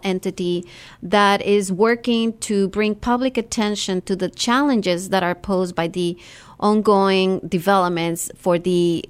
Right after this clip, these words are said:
Census twenty twenty. As we all know, there are many concerns in regards to how the census is going to be conducted.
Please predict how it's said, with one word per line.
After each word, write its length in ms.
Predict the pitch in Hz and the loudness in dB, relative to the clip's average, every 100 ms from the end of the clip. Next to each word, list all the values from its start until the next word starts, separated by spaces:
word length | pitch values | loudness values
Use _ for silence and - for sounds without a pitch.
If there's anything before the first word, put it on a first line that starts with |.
| - | -16
Census 520 | - - 180 175 170 | -6 -2 -2 -2 -4
twenty 340 | - 185 170 156 | -4 -4 -4 -6
twenty. 440 | - 143 143 - - - - - - - | -8 -8 -8 -12 -18 -20 -20 -20 -10 2
As 300 | 202 202 208 | 2 2 2
we 140 | 226 | 4
all 160 | 233 240 | 4 4
know, 360 | 220 208 220 233 | 4 4 2 2
there 280 | 214 196 | 2 4
are 160 | 190 185 185 | 4 2 0
many 240 | 196 196 | 2 2
concerns 640 | 196 202 190 190 190 202 | 0 -4 -2 0 0 0
in 80 | 214 | -2
regards 480 | 185 180 180 180 185 | -2 0 0 0 0
to 160 | 190 180 | -2 -2
how 400 | - 170 180 208 | -2 0 2 2
the 240 | 220 214 | 0 0
census 440 | 214 220 220 226 | -2 -2 -2 -4
is 140 | 214 208 | -4 -4
going 220 | 202 202 | -2 -2
to 100 | 214 | -2
be 140 | 214 | -4
conducted. 800 | 208 226 214 208 202 - 214 214 | -4 -4 -2 -2 -2 -4 -2 -2